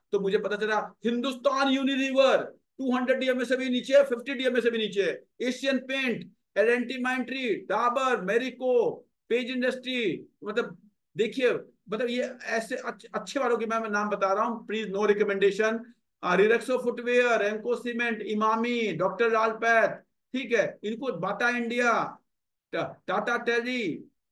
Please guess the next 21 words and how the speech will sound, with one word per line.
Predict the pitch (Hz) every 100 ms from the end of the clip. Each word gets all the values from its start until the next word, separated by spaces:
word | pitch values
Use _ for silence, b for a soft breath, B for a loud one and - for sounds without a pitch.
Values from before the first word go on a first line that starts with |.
| 233
ठीक | 262
है, | 226 165
ये | 180 269
India | 214 208 233 233 294
के, | 403 185 175 -
एफ़एल | 196 254 254
India, | 247 233 247 240 180 - - _ _ _ -
देखो | 170 269 302 302
इनको | 269 254
जाके, | 226 214 214 175 180
इनको | 196 233
समझने | 226 226 220 247
की | 208
कोशिश | 226 208 208 220
करो | 208
कि | 196
हाँ, | 185 190
इसमें | 190 202
क्या | 196 185
है। | 147 127
चलो | 160 147